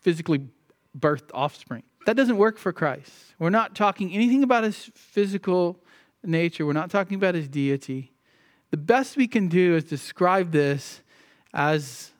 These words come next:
and this doesn't help us, but this is what theologians say, the eternal procession of the Father. What does that mean? It means they share the same substance. And if you want to go into more details on that, you're gonna have to pick up an in-depth book.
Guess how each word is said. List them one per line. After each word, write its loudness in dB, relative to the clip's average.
and -4
this -2
doesn't -2
help -2
us, -6
but -2
this -6
is -4
what -2
theologians 0
say, -4
the -2
eternal -4
procession -4
of -8
the -6
Father. -8
What 2
does 0
that -2
mean? -10
It 2
means 0
they 2
share 2
the 0
same 0
substance. -8
And -2
if -4
you 0
want 2
to 0
go 4
into -2
more 2
details 0
on -4
that, -2
you're 2
gonna 2
have -16
to -20
pick 0
up 0
an -4
in-depth 0
book. -4